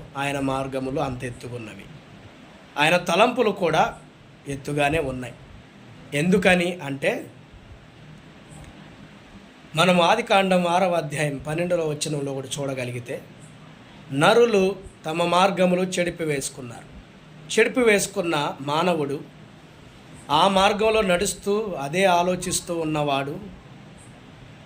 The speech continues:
మంచి మార్గంలో ఎలా ప్రయాణించగలడు? అలాగే కార్యం ఎలా సఫలం కాగలదు? కాలేదు కదా. కనుక ఇప్పటికైనా ఆలోచిద్దాం, మన మార్గమును దేవునికి అప్పగించుకుందాం, ప్రభు కార్యం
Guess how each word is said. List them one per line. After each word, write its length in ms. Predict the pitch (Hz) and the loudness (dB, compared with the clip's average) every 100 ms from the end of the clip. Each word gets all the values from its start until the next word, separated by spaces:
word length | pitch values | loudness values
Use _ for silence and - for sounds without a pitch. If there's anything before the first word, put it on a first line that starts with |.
| - - - - - | -20 -20 -20 -20 -4
మంచి 340 | 147 208 208 220 | 0 2 2 4
మార్గంలో 480 | 196 196 180 185 | 6 4 2 4
ఎలా 240 | 175 180 175 | 4 4 0
ప్రయాణించగలడు? 1000 | 165 165 165 175 170 170 165 156 151 165 - - - - - - - - | -2 -4 -2 -4 -6 -6 -4 -4 -4 -8 -14 -20 -20 -20 -20 -20 -20 -2
అలాగే 360 | 147 196 190 185 | 4 6 4 2
కార్యం 440 | 185 175 202 190 | 2 4 4 4
ఎలా 220 | 175 180 | 4 2
సఫలం 460 | 180 170 151 180 175 | 2 -2 -2 -2 -2
కాగలదు? 560 | 165 165 165 160 156 165 - - | -2 -2 -2 -4 -6 -12 -18 -8
కాలేదు 460 | 143 147 147 143 139 | -2 2 2 0 -2
కదా. 220 | 135 143 - - - - - - - - 180 | -4 -6 -10 -20 -20 -20 -20 -20 -20 -4 0
కనుక 460 | 247 262 156 107 - - - - - - - 180 | 2 2 0 0 -4 -16 -20 -20 -20 -20 -12 -4
ఇప్పటికైనా 680 | 180 254 240 196 170 156 - - - - | 2 4 6 6 4 -2 -6 -18 -18 -4
ఆలోచిద్దాం, 720 | 151 175 196 190 151 143 151 180 | 0 0 0 -2 -4 -4 -4 -4
మన 160 | 156 | -2
మార్గమును 600 | 156 156 175 165 156 151 | 2 2 0 0 -2 -2
దేవునికి 580 | 147 147 156 147 - 147 | -2 -2 0 -2 -4 -8
అప్పగించుకుందాం, 960 | 139 139 160 160 160 - 139 127 143 - | -8 -8 -6 -6 -6 -8 -8 -6 -8 -6
ప్రభు 220 | 143 143 | -6 -6
కార్యం 420 | 147 135 135 135 | -4 -2 -2 -4